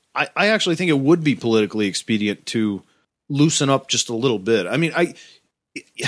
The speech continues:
it doesn't seem like to me that there's gonna be a majority of American citizens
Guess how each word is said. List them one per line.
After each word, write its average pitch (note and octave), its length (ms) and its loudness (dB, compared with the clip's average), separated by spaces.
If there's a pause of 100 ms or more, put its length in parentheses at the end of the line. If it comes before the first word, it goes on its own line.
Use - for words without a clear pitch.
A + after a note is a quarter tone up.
(240)
it D#3 120 0
doesn't G#3 260 0
seem G3+ 240 2
like D#3 240 0
to D3 100 -8
me C3 280 -4
that A2+ 160 -8
there's A#2+ 200 0
gonna D3 160 0
be B2+ 120 2
a A#2+ 60 4
majority A#2 840 2
of A#2 160 0
American A2+ 420 0
citizens G2+ 680 -4